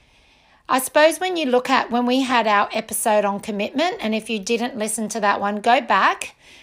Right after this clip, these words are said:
'cause that's episode two. Um, commitment and planning, they're, they're huge together, okay? They're really strong together on, on a foundation pillar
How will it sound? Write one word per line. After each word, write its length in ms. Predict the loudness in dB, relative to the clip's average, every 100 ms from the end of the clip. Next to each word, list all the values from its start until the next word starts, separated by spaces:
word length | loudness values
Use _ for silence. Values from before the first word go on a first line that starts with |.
| -8
'cause 160 | -6 0
that's 280 | -2 0
episode 600 | -4 -4 -4 -2 -2 -2
two. 460 | -8 -6 -2 -2 -4 -10 -20 -20 -4
Um, 500 | 2 2 2 -2 -6 -12 _ _ _ _ -6
commitment 540 | -2 0 0 -2 -4 -4
and 200 | -6 -6
planning, 640 | -4 -2 -2 -2 -4 -8 -14 -16
they're, 760 | -14 -10 0 2 2 2 -4 -10
they're 300 | -4 0 0
huge 680 | 0 -4 -2 -2 -4 -6 -8 _ _ _ _ _ _
together, 500 | -6 0 0 2 -2 -4 -10
okay? 320 | -6 0 0
They're 220 | 2 0
really 440 | 0 2 4 4 2
strong 400 | -2 0 0 -2
together 440 | -4 0 0 0
on, 300 | -2 -4 -6
on 200 | -4 -4
a 60 | -4
foundation 720 | -4 -6 -2 -2 -2 -4 -6
pillar 460 | -4 -2 0 -2